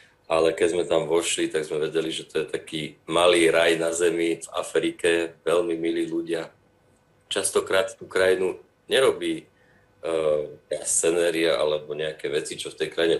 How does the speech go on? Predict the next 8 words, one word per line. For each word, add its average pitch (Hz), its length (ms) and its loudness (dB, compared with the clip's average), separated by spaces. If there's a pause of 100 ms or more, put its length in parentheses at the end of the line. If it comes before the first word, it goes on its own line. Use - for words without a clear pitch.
uvidíš 78 480 -6
peknou, 92 480 2
ale 78 180 2
práve 87 380 2
tí 80 160 -4
ľudia, 87 320 -4
ktorých 76 400 -4
stretneš. - 640 -4